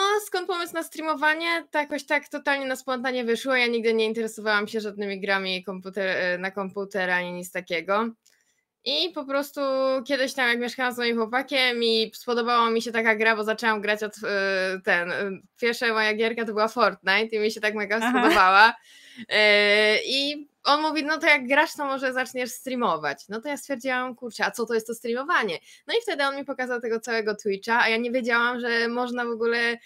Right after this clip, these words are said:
Speaker 1: streamować i ktoś może to oglądać. W ogóle nie miałam, e, pojęcia, że coś takiego istnieje.
Speaker 2: Mhm.
Speaker 1: A kiedyś tam, jak właśnie byłam dzieckiem, to mój tata grał w jakiegoś tam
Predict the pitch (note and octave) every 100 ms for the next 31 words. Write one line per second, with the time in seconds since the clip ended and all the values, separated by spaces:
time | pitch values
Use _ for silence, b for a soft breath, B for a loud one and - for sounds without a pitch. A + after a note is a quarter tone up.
0 | b - D4 C#4 C4+ C4 C4+ C#4 B3+ C4
1 | B3+ C4 B3 C#4 D4+ E4+ A3 G3 A3 A3
2 | A3+ A3+ A3+ A3+ A3+ A3+ A3+ G#3+ b b
3 | b - G3+ G#3+ A3 C#4 D#4 A#3 G#3+ G3+
4 | G#3 G#3 G#3+ A3+ A3+ B3 - C#4+ A3+ F3
5 | E3 A3+ A#3 G#3+ B3 C4 - C4+ B3+ A#3+
6 | - - A3+ A3 G#3+ A3+ A#3+ A3+ A3+ G#3+
7 | A3+ B3+ - C4 A#3+ A#3 A3+ A#3 A3+ G#3
8 | G#3 G3+ G3 F#3 A3 A3 G3+ - G#3 G3